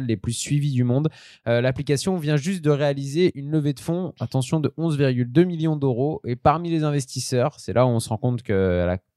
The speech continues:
quand même sûrement de l'avenir, cette application. On retrouve Mark Zuckerberg et Jeff Bezos, donc, euh, boss de Facebook et d'Amazon, hein, donc, euh, pas grand-chose, hein, quand on, quand ils investissent dans votre boîte, euh, c'est qu'ils y croient un petit peu, je pense.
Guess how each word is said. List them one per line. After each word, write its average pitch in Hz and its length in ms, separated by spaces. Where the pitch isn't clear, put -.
quand 113 80
même 113 220
sûrement 135 320
de 131 60
l'avenir, 120 320
cette - 200
application. 110 520
On 127 80
retrouve 151 340
Mark 170 240
Zuckerberg 156 600
et 117 80
Jeff 143 220
Bezos, 131 460
donc, 107 220
euh, 98 340
boss 107 300
de 98 160
Facebook 107 500
et 107 40
d'Amazon, 98 480
hein, 120 120
donc, 107 240
euh, 85 340
pas 107 120
grand-chose, 113 420
hein, 120 180
quand 98 160
on, 95 120
quand 95 200
ils 98 80
investissent 101 300
dans 104 80
votre 95 160
boîte, 117 300
euh, 92 140
c'est 107 180
qu'ils 98 220
y 101 60
croient - 180
un 131 60
petit 107 160
peu, 151 100
je 180 100
pense. 180 280